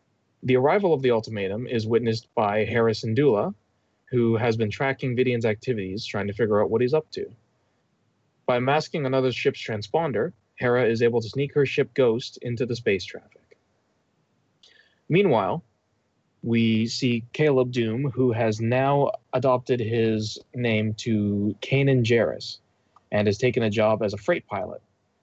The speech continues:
Kanan travels to the Gorse system on the freighter Expedient, which is hauling an explosive, birani-, beradium bisulfate,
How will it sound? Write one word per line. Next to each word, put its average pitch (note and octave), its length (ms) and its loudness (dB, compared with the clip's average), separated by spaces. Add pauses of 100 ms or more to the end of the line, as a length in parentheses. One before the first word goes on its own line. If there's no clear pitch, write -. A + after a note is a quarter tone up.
(440)
Kanan E3 280 0
travels C#3+ 400 -2
to C3 80 0
the A#2+ 80 -2
Gorse A2 280 -4
system C3 460 -6
on A2 160 -4
the G#2 80 -4
freighter A2 320 2
Expedient, A2 560 -2 (600)
which A#2+ 200 0
is A2+ 140 0
hauling C3 560 0
an B2 120 -4
explosive, C3+ 760 -2 (140)
birani-, B2+ 540 0 (240)
beradium E3 640 2 (120)
bisulfate, C3 800 0